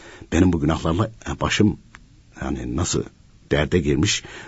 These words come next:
nasıl kurtulurum? Ben bu yapmadığım ibadetleri nasıl kaza ederim?" düşünceleri kalbine geldiyse rahmeti ilahi onun kalbine de inmiştir. Onun kalbine de inmiştir. Ama bundan nasibi olmayan da var mı? Var. Biz bir zamanlar,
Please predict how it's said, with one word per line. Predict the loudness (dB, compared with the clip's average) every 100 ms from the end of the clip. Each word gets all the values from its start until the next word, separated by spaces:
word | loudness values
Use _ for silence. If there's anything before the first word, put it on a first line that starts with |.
| -2
nasıl | 0 2
kurtulurum? | 0 2 6 6 4 -4 -18 -20 -20 -20 -6
Ben | 0 2
bu | 4
yapmadığım | 2 2 0 4 6
ibadetleri | 6 4 2 2 0
nasıl | 0 -2 -2
kaza | 0 2 4
ederim?" | 6 6 4 0
düşünceleri | 0 2 4 4 2
kalbine | 2 2 4 4
geldiyse | 4 4 4 6 4 0 -14 0
rahmeti | 4 4 2 2
ilahi | 2 4 4 4 4 4
onun | 6 4
kalbine | 4 0 0 0
de | 0
inmiştir. | 0 -2 -6 -8 -10 -16 -20 -20 -20 -20 -20 -20 _ -20 -20 -20 -20 -20 -20 -20 -6
Onun | -2 -2
kalbine | -2 -4 -2
de | 0
inmiştir. | -2 -6 -14 -18 -16 -14 2 10
Ama | 12 12 12 12
bundan | 10 12 12
nasibi | 10 10 8
olmayan | 10 10 10 8
da | 10
var | 10 10
mı? | 6 2 4
Var. | 6 6 2 4
Biz | 6 8
bir |
zamanlar, | 6 6 6 4 4